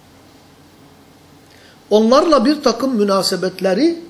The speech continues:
alışveriş, gidiş, geliş vardı. Malumunuz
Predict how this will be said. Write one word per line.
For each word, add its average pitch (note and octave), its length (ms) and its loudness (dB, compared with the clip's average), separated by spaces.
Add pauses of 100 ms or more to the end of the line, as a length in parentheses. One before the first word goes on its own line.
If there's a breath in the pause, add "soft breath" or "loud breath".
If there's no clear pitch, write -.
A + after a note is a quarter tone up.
(540)
alışveriş, G3+ 720 -4
gidiş, E3 400 -12
geliş G3 420 -10
vardı. C#4 360 -6 (920 soft breath)
Malumunuz C4 680 0